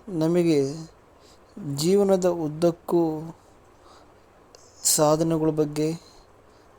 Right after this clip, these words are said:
ಹಾಗೂ ಮನಸ್ಸಿನ ಸಾಕಷ್ಟು ರೀತಿಯ ಗೊಂದಲಗಳು, ಸಂಶಯಗಳು,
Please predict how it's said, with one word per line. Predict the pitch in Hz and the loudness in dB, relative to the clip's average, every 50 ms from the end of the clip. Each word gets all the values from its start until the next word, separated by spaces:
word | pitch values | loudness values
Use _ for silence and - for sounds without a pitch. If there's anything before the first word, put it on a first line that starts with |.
| - _ _ _ - - - _ _ | -20 _ _ _ -20 -20 -20 _ _
ಹಾಗೂ | 151 143 147 156 160 160 160 147 147 | -2 -2 -2 -2 -2 -2 -2 -2 0
ಮನಸ್ಸಿನ | 143 143 143 151 160 156 - - 175 170 156 143 139 139 - - _ - - - | 0 0 0 0 0 0 0 0 0 0 0 -2 -4 -6 -12 -18 _ -20 -12 -8
ಸಾಕಷ್ಟು | - - 151 156 151 - 160 - - - - 156 151 | -2 0 0 0 0 -2 -4 -6 -6 -6 -4 -2 -2
ರೀತಿಯ | 143 151 143 - - 151 147 | -2 -2 -6 -4 -2 -2 0
ಗೊಂದಲಗಳು, | 135 127 135 135 139 143 143 151 147 147 139 143 139 139 135 135 135 139 - - _ _ _ _ _ _ - - _ _ _ _ - | 0 0 0 0 0 0 0 0 0 0 0 0 -2 -2 -2 -4 -6 -10 -14 -20 _ _ _ _ _ _ -20 -20 _ _ _ _ -12
ಸಂಶಯಗಳು, | - - - 147 143 147 156 - - - 165 156 156 143 139 131 131 131 | -10 -6 -2 -2 0 0 -2 -2 -2 2 2 2 4 2 2 0 -2 -4